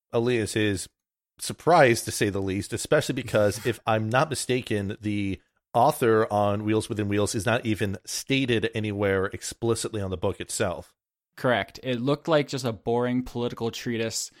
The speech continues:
Speaker 3: that is,
Speaker 1: Mm.
Speaker 3: uh, apparently by design meant to make people not want to actually look through it. <laughs>
Speaker 1: Wow, this is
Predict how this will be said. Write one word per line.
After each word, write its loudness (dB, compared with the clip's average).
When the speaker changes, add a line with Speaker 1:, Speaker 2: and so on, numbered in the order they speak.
Speaker 3:
that -4
is, -10
Speaker 1:
Mm. -8
Speaker 3:
uh, -4
apparently 4
by 2
design 0
meant -2
to -6
make -6
people -6
not -4
want -4
to -8
actually -8
look -12
through -6
it. -4
<laughs> -20
Speaker 1:
Wow, 4
this -10
is -4